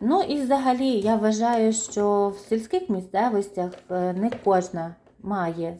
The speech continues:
змогу, е, господиня чи то господар підключити до енергомережі. І загалом мені було цікаво, е, не тільки теоретично в інструкції прочитати, чи справиться інкубатор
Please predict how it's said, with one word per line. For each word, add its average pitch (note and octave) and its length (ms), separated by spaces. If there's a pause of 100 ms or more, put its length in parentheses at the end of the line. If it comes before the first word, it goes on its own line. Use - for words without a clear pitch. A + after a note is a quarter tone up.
змогу, F#3 600 (680)
е, - 100
господиня A3 920
чи - 180
то F#3+ 100
господар A3 720 (420)
підключити A#3+ 720
до G3 140
енергомережі. G#3 1000 (340)
І C4 100
загалом B3 500 (720)
мені A3 380
було F3+ 420 (360)
цікаво, F#3+ 640 (1300)
е, G3 380
не A3 160
тільки A#3+ 600 (200)
теоретично B3+ 1000
в F#3+ 60
інструкції A3 720
прочитати, G3 840
чи G3 200
справиться F#3+ 680
інкубатор F#3 840